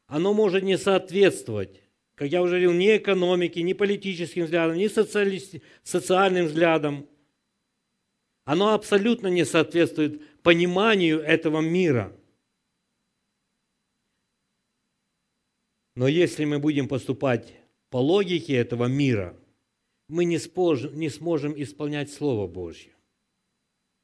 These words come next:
Если мы будем принимать то, что нам навязывает этот мир, мы не сможем поступать то, что говорит нам Бог. Поступать так, как говорит Бог.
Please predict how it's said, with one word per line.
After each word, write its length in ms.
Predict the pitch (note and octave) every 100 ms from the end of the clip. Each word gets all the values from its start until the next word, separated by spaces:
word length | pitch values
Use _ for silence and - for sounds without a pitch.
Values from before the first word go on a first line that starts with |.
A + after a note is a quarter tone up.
| _ _ _ -
Если 260 | E3 D3 F#3
мы 140 | F#3+
будем 320 | F3+ G3+ F#3+
принимать 600 | F#3+ F#3 F#3 G#3+ A#3+ -
то, 120 | - D3+
что 280 | D3+ E3
нам 240 | E3 E3 D#3
навязывает 520 | D3+ D#3 C#3 B2+ A#2+
этот 260 | B2+ B2+ G#2
мир, 300 | A2+ F#2+ F#2 _ _ _ _ -
мы 160 | F3+
не 140 | A#3 A#3+
сможем 680 | A3 A#3+ F#3+ B2 G#2 F#2+
поступать 760 | F#2+ B2 - B2+ D3 D3 F#3+ G3 - _ _ _ _ _
то, 280 | D#3+ E3 F#3+
что 220 | - B2+
говорит 420 | A#2 A2+ A#2+ D3+
нам 240 | D#3 D3 D3
Бог. 420 | A#2+ F2+ D#2+ _ _ _ _ _ _ _ _ _ -
Поступать 500 | A2 B2 C3 A2+ -
так, 220 | F3 F3+
как 140 | C3+
говорит 360 | A#2 A2+ C3 C3+
Бог. 380 | G2+ F#2 -